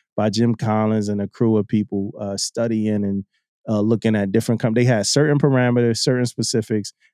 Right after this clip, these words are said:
and a bunch of other stuff like that. And, um, it equal-, it equaled out to be a really good book about leadership and companies and, uh, success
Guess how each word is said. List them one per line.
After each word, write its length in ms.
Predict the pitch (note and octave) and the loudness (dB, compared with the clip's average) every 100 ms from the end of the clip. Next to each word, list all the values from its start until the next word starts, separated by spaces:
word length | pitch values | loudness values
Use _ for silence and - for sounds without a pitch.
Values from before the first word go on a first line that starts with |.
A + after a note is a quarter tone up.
| - | -2
and 100 | A2 | 0
a 60 | |
bunch 240 | G#2+ A#2 A#2 | 2 2 2
of 80 | |
other 180 | A2 G#2 | 0 0
stuff 300 | G#2 - G2+ | -2 -2 -4
like 180 | G2+ G2+ - | -4 -6 -4
that. 280 | G2+ G2 - | -4 -4 -6
And, 140 | A2 | -6
um, 260 | G2+ F#2+ G2 | -4 -4 -2
it 120 | A2+ A#2 | 0 2
equal-, 380 | A#2+ - A#2 B2 | 0 0 -2 0
it 140 | A#2+ | 0
equaled 320 | B2 A#2 B2 | 0 0 0
out 260 | A2+ A2+ A#2+ | 0 -2 -4
to 100 | - | -6
be 180 | G#2 G#2+ | -2 0
a 80 | G#2 | 0
really 340 | G#2 A#2+ A#2 | 2 2 2
good 220 | A2 A2 | 0 -2
book 220 | - G#2+ G2+ _ _ _ - | 0 -2 -4 _ _ _ -4
about 320 | A2 A2 G2 | -2 -2 0
leadership 720 | A2 B2+ B2+ B2 - A#2+ A2 - _ _ _ _ | 2 2 2 0 2 2 0 -4 _ _ _ _
and 180 | A#2+ A2+ | -6 -6
companies 760 | - B2 A2+ G#2 F#2 F#2+ - - - | -2 -2 0 -2 -4 -6 -8 -12 -6
and, 260 | A2 G2+ G2+ | -4 -4 -6
uh, 220 | G2 F#2+ | -6 -6
success 760 | - A2 - C3 A#2 G#2+ - | -6 -6 -4 0 0 -2 -4